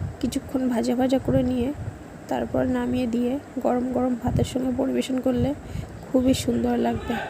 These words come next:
খেতে কিন্তু খুব সুন্দর হয়েছিল। আপনারাও অবশ্যই বাড়িতে একবার ট্রাই করে দেখবেন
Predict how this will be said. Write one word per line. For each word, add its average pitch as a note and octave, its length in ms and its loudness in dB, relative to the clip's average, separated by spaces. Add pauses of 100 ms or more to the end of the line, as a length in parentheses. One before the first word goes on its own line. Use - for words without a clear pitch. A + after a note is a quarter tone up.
(140)
খেতে C4 280 4
কিন্তু C4 300 2
খুব C4+ 220 0
সুন্দর B3 380 2
হয়েছিল। A#3+ 440 0 (540)
আপনারাও B3 580 2
অবশ্যই A#3+ 480 2
বাড়িতে A#3 400 2
একবার A#3+ 340 0
ট্রাই B3 320 0
করে B3 180 2
দেখবেন A#3+ 420 0